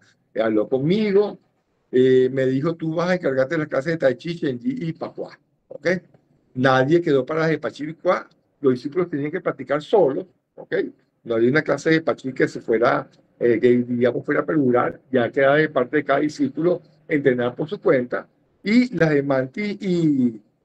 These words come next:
y, y que se daban como en el gimnasio, y las íbamos a dar entre Yuri Zapata y yo, ¿me explico? Entonces, yo le daba a, a la gente de la tarde, ¿ok?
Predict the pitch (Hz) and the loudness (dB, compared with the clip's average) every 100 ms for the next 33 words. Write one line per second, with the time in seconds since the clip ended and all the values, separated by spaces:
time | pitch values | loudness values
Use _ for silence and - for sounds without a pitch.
0 | _ _ 135 127 123 120 143 139 120 110 | _ _ -2 2 2 2 -2 0 0 -2
1 | 107 - _ _ _ - 151 139 123 127 | -8 -16 _ _ _ -2 0 2 4 2
2 | 165 160 165 147 127 117 101 - _ _ | 0 0 2 4 2 2 -2 -8 _ _
3 | - 131 135 139 131 131 202 156 139 139 | -4 0 2 2 2 4 4 4 4 2
4 | 131 165 180 151 185 185 160 131 127 120 | 0 0 0 0 0 -2 -2 -2 -2 -4
5 | 113 95 98 - 127 175 262 - _ _ | -6 -8 -10 -10 -4 0 0 -2 _ _
6 | _ _ _ - - 214 - - _ _ | _ _ _ -20 -4 -4 -4 -16 _ _
7 | _ _ _ _ 120 117 117 113 107 - | _ _ _ _ -6 -2 0 0 0 2
8 | 135 139 131 123 113 110 120 123 139 147 | 4 6 4 2 -2 -6 -4 0 4 4
9 | 156 185 151 127 110 101 _ _ - - | 4 2 0 -2 -4 -10 _ _ -8 -4
10 | 123 120 110 156 156 - 123 117 120 196 | -4 -4 0 2 2 2 2 2 0 -2
11 | 311 - _ - | -4 -10 _ -8